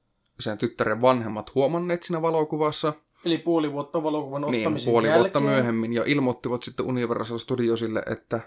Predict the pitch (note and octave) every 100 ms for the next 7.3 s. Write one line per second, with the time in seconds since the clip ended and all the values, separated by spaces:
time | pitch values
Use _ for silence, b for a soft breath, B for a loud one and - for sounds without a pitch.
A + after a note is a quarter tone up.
0 | _ _ _ _ _ - C3+ B2+ A#2+ A#2+
1 | A#2 B2 A2+ _ _ _ - C3 A#2+ A#2
2 | _ _ - - C3 B2+ A#2 - A2 B
3 | B B _ _ _ _ _ _ _ -
4 | - D#3 D#3+ - C#3+ B2+ A2+ G#2+ G#2+ A2
5 | A2+ - A2+ A#2+ A#2 - G#2+ G#2 G#2 G#2
6 | - - A2 G#2 G#2+ A2 - A#2 A2+ A2+
7 | A2 G#2+ A2+